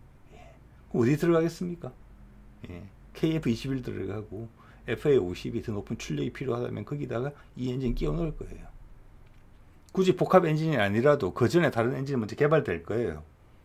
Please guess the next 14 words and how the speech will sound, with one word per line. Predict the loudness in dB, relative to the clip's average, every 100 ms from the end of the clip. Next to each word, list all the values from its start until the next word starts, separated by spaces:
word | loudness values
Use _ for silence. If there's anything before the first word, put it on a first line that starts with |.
| -20 -20 -14
플러스 | 0 2 2 6 4 4 -14 -8
복합 | 0 2 4
엔진으로 | 2 2 0 -2
가겠죠, | -6 -4 -4 -6
단계적으로. | -8 -4 -4 -4 -8 -10 -12
그렇게 | -8 -8 -8
봐야 | -14 -14
돼요. | -14 -16 -20 -20 -20 -20 -20 -20 -20
예. | -20 -20 -20 -20 -20 -18
그래서 | -6 -4 0 4 4 2 -2 -16 -14
케이에프 | -2 0 0 0
이십일이 | -2 -2 -2 0 2 0
지금은 | -2 -10 -4 2 4 4 4 2 -2 -12 -20 -10
지-, | -6 -4